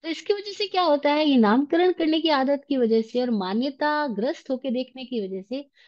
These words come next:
हम as is नहीं देख रहे, जो है उसको वैसा नहीं देख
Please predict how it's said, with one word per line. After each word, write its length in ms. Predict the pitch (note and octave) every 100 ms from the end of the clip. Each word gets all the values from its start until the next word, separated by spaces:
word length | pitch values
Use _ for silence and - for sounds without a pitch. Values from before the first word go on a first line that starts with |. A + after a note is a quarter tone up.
| _ -
हम 280 | D#4 F#4 _ _ _ _
as 380 | B3+ D4+ F4+ C#4+ -
is 260 | D4 D#4 C4+
नहीं 260 | C4 C4
देख 240 | G#3+ F#3+ F3
रहे, 140 | E3+
जो 220 | E3 B3+
है 240 | G#3+ A#3+ C4
उसको 260 | A#3+ B3+
वैसा 280 | G#3 F#3+ G3+
नहीं 180 | F#3+ D#3+
देख 140 | D#3